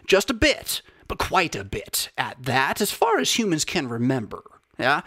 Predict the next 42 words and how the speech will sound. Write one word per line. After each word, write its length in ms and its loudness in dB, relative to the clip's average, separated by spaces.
All 160 6
the 60 2
way 100 2
back 200 2
to 80 4
the 80 4
first 460 2
guy 260 4
that 100 -2
remembered 460 2
anything 400 2
and 100 -4
told 240 0
to 100 -2
anybody, 580 0
and 80 -2
we 100 0
have 120 0
some 260 0
record 340 2
of 200 0
that, 420 -4
and 120 -2
he 140 2
actually 200 2
claimed 340 0
fault 360 2
for 160 -4
the 80 -2
whole 180 -6
thing. 220 -8
He 100 -2
said, 200 0
"I 300 4
did 280 -4
it. 360 0
Um, 440 0
I 280 4
decided 540 2
to 80 -6
try 400 0
to, 100 -12